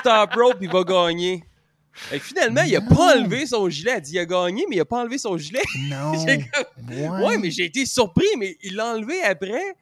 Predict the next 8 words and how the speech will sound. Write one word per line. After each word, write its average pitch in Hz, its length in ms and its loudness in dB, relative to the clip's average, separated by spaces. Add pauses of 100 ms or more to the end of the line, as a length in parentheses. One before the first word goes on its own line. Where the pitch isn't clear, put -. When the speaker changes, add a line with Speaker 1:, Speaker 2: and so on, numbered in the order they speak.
(420)
Speaker 1:
J'étais 156 160 -6
comme, 233 220 0
Jeff 202 180 0
Hardy 233 260 -2
était 196 160 -6
tellement 247 360 -6 (880)
pas 294 220 6
là. 240 420 0